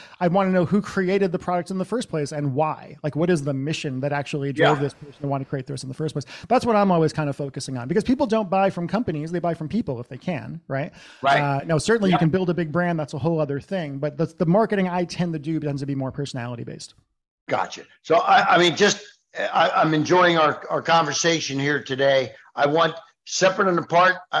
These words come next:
Speaker 2: I want, I want you to take a look at this company and let's talk
Speaker 1: Yeah.
Speaker 2: about it. There may be an
Speaker 1: I'd love to.
Speaker 2: opportunity here.
Speaker 1: Yeah, I'd
Speaker 2: And,
Speaker 1: love to.
Speaker 2: and, um, we'll, uh, we'll
Speaker 1: That's
Speaker 2: get
Speaker 1: the kind
Speaker 2: you
Speaker 1: of thing I love writing about, right? 'Cause I've made all my money in the relationship advice niche. So I've made my money by, like,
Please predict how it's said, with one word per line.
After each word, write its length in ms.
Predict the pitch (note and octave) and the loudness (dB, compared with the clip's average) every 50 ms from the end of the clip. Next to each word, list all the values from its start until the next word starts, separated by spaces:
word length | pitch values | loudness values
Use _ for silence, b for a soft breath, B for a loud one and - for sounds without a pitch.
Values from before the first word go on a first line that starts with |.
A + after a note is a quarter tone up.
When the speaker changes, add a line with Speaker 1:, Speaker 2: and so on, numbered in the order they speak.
| - - | -2 0
Speaker 2:
I 80 | - E3 | -2 0
want, 240 | C#3+ D#3+ E3+ D#3+ D#3+ | 2 0 0 0 -2
I 60 | E3 | -2
want 220 | D#3 D#3+ F3 - | 0 0 0 0
you 80 | - E3 | -2 -4
to 60 | D3+ | -2
take 220 | G#2+ - F3+ E3 C3+ | -2 -2 -2 0 0
a 40 | |
look 220 | D3+ D#3+ F3 F3 E3 | 0 0 0 0 -2
at 80 | D3 | -2
this 140 | C3 D3+ - | -4 -4 -4
company 560 | - - D#3 D#3+ D#3 - E3 D#3 D#3 D3+ D3 b b b - | 0 2 2 2 2 0 0 0 0 -2 -4 b b b -6
and 180 | - C3+ C#3 | -4 -2 0
let's 180 | D3+ D#3 D3+ - | 0 0 0 0
talk 260 | - D3+ D#3+ D#3 D#3 | 2 4 4 4 6
Speaker 1:
Yeah. 100 | F#3+ B3+ | 4 4
Speaker 2:
about 200 | C#4+ C#3 C#3 C#3 | 4 4 4 2
it. 80 | C3+ - _ _ | 0 -2 _ _
There 80 | - C#3+ | -6 -2
may 160 | D#3 E3+ F3+ | 0 2 2
be 140 | E3+ G3 F#3+ | 2 4 4
an 80 | F#3 F#3+ | 4 6
Speaker 1:
I'd 180 | G3 G3+ G3 G#3+ | 4 4 4 2
love 100 | A#3+ A#3+ | 2 4
to. 40 | |
Speaker 2:
opportunity 340 | A#3 - A3+ - - D3+ A#2 A2 | 6 6 6 6 4 2 0 -6
here. 380 | C3 C#3 D3 - - - - _ _ - | -8 -10 -10 -8 -10 -12 -12 _ _ -4
Speaker 1:
Yeah, 120 | G#3+ D4 | -2 -2
I'd 100 | A3+ D3+ | -2 0
Speaker 2:
And, 160 | C#3 C#3 C#3+ G3+ | 0 2 2 2
Speaker 1:
love 100 | A3+ - | 2 0
to. 140 | - C#3+ - | -2 -4 -4
Speaker 2:
and, 300 | C#3+ C3+ C#3 C#3 B2 B2+ | -4 -4 -4 -4 0 2
um, 260 | C#3+ C#3+ C#3+ C3+ A#2+ - B B B B B _ _ - - - - | 4 4 4 2 0 -6 B B B B B _ _ -20 -20 -8 2
we'll, 340 | D#3 D#3 D#3 D#3 D3+ D3 D3+ | 6 8 8 8 8 8 6
uh, 160 | C#3+ C#3+ C#3+ | 6 6 4
we'll 100 | D3+ D3+ | 2 2
Speaker 1:
That's 120 | D3+ B3+ A#3+ | 4 4 6
Speaker 2:
get 60 | F#3+ | 6
Speaker 1:
the 40 | D4+ | 6
kind 120 | - C4+ C#4 | 6 4 4
Speaker 2:
you 40 | |
Speaker 1:
of 60 | B3 - | 4 4
thing 160 | C#4 B3+ A#3+ | 2 2 4
I 100 | A3+ G#3+ | 4 4
love 280 | F#3 G3+ G3+ G3+ D#3+ | 4 4 2 2 2
writing 280 | E3 E3+ F3 F3 E3+ D#3+ | 0 -2 -2 -2 -4 -6
about, 260 | D3 C3+ B2 A#2 A#2+ | -8 -8 -10 -8 -6
right? 160 | C3 C#3 D3 | -4 -4 -2
'Cause 100 | C#3+ D#3 | 0 2
I've 140 | F3 F#3 F#3+ | 2 2 2
made 160 | G3+ G3 F#3+ | 2 2 2
all 140 | F#3 F3+ F3 | 2 2 2
my 160 | E3+ E3+ E3 | 2 0 0
money 360 | D#3 D3+ D3+ D#3 D#3+ D#3+ D#3+ E3 | 0 -2 -2 -2 -4 -4 -4 -4
in 100 | D3 D3 | -2 -2
the 80 | D3 | -2
relationship 380 | C3+ C#3+ C#3+ D3 - - D3+ B2 | 0 0 -2 -2 -4 -6 -8 -8
advice 360 | C3 A#2+ B2+ C3 D#3 D#3 - | -6 -6 -4 -4 -4 -2 -2
niche. 180 | G#3 G#3+ G#3 G#3 | 0 -2 -2 -2
So 120 | - E3+ | 0 0
I've 120 | D#3 D3+ D3 | 0 2 2
made 160 | E3 E3 D#3 | 0 0 0
my 120 | E3 D#3+ | 0 0
money 240 | D3+ D3+ D#3 D3+ D3+ | -2 -2 -2 -2 -4
by, 160 | C#3+ D3+ C#3+ | -4 -4 -4
like, 220 | C#3 C#3 C#3 C3+ | -4 -4 -6 -8